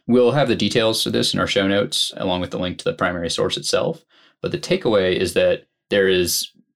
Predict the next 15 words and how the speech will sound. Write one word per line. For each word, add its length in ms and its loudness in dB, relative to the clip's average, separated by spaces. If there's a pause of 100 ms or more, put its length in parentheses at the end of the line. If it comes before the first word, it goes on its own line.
(160)
strong 360 0
data 220 0
to 80 -6
suggest 380 0
that 180 -4
A 200 2
I 440 0
is 300 -4
superior 720 0
to 120 -8
tamoxifen 800 -2 (300)
in 80 -2
the 80 0
postmenopausal 640 0
population. 720 -4